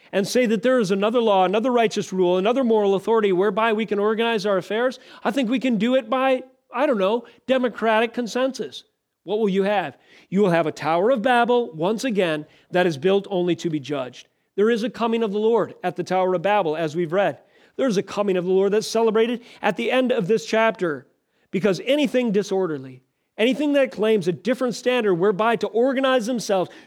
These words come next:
to ensure their future, to glean hope, reassurance, God is a jealous God, and he will not suffer that tower to stand. No, say to the nations,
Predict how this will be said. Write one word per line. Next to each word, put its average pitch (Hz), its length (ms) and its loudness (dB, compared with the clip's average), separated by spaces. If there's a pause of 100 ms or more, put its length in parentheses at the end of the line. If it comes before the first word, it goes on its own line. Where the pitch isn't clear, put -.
to 233 120 2
ensure 254 440 0
their 277 140 0
future, 202 420 -2 (240)
to 226 100 2
glean 226 420 0
hope, 226 380 0 (160)
reassurance, 214 920 0 (240)
God 269 340 2
is 233 160 0
a 196 80 0
jealous 202 380 0
God, 185 280 0
and 170 140 -4
he 156 140 -4
will 170 340 -2
not 214 280 -2
suffer 202 440 -6
that 156 260 -4
tower 160 420 -6
to 135 120 -16
stand. 147 580 -10 (640)
No, 160 520 0 (180)
say 247 400 2
to 262 320 2
the 226 220 2
nations, 214 560 -2